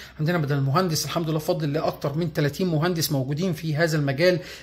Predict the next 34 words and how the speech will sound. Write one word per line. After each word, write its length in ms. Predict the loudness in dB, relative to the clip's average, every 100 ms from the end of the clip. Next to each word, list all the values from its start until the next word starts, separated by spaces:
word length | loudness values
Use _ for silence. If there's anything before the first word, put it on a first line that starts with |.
| -6
بالتحديد 500 | -6 -4 -4 -2 -2
وشغالين 480 | -2 -2 -2 0 0
وبيشرفوا 420 | 2 0 0 0
على 100 | 2
مزارع 300 | 4 4 4
وموجودين 440 | 4 2 0 -2
الحمد 260 | -4 -2 -2
لله 100 | 0
بفضل 260 | 0 0 0
الله. 280 | 4 4 4 -4 -2
وأوعدكم 380 | 8 10 10 6
الفترة 300 | 0 -2 -2
الجاية 400 | 2 6 8 6 2 -14 -4
هنقل 400 | -2 0 0 2
لكم 200 | 2 0
كل 680 | 0 6 8 10 10 8 6
ده 100 | 4
عشان 260 | 2 -4
تعرف. 240 | 0 0 2
بس 360 | 2 2 0
اللي 180 | -2 0
أنت 160 | 0 0
بتقول 460 | -2 0 0 0
ده 200 | 4 6
صايع 520 | 6 8 8 10 8 6
مالوش 560 | 2 2 2 0 0
في 120 | -4 -4
الشغلانة 540 | -2 -2 0 2 2
مالوش 260 | 2 0 0
في 80 |
القصة، 600 | -4 0 2 4 8 6 6 -12 -18 -2
هوريك 500 | 6 6 8 6 4
يا 60 | 2
سيدي 340 | 2 -4 -6